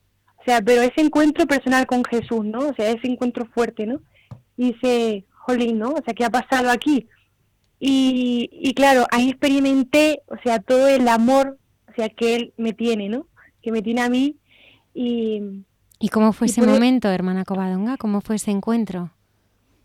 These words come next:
Speaker 1: Pues mira, es algo súper especial, ¿no? Y súper, o sea, porque, o sea, uno se siente tan amado, ¿no?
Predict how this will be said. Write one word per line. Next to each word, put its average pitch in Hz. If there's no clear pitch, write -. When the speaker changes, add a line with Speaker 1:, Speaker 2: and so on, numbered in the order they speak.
Speaker 1:
Pues 269
mira, 262
es 269
algo 302
súper 247
especial, 254
¿no? 277
Y 233
súper, 226
o 233
sea, 226
porque, 220
o 269
sea, 247
uno 285
se 294
siente 262
tan 254
amado, 277
¿no? 302